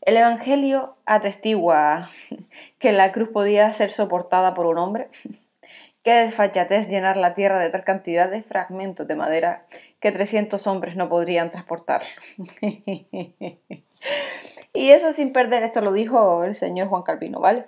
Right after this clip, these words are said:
Bueno, y eso sin perder de vista el fraude de los clavos, porque se supone que solo eran tres,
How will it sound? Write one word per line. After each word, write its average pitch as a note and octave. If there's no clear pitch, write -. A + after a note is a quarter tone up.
Bueno, F3+
y B3
eso C#4+
sin D4
perder B3
de B3
vista A#3
el A3
fraude G#3+
de G#3
los G#3
clavos, F#3
porque F#3+
se F#3
supone G#3+
que A3+
solo B3
eran G#3+
tres, C4+